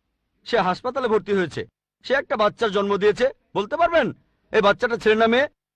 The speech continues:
বলতে পারবেন? চেষ্টা করেন, দেখেন, পারবেন না। কেন? ছেলে না মেয়ে?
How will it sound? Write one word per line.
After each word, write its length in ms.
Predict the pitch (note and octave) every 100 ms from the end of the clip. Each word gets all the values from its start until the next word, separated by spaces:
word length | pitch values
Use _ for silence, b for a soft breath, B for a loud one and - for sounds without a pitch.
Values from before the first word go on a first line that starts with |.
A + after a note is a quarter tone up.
| _ _ _ _ D#3+
বলতে 160 | G#3
পারবেন? 300 | D#4 G#4 A3 - _ _ _ _ _ _ _ _
চেষ্টা 280 | A3 G#3 D#4
করেন, 260 | D#4 B3 A#2+ _ _ _ _ _ _ _ _ _ _ _ E3+
দেখেন, 300 | F#3+ B3+ C#4+ _ _ _ _ _ _ _ _ _ _ _ _ _ _ _
পারবেন 300 | F3+ A3+ B3
না। 180 | A3+ C3 -
কেন? 160 | G#3+ B3 E4 - _ _ _ -
ছেলে 180 | - B3+
না 100 | C4+
মেয়ে? 280 | B3+ A3+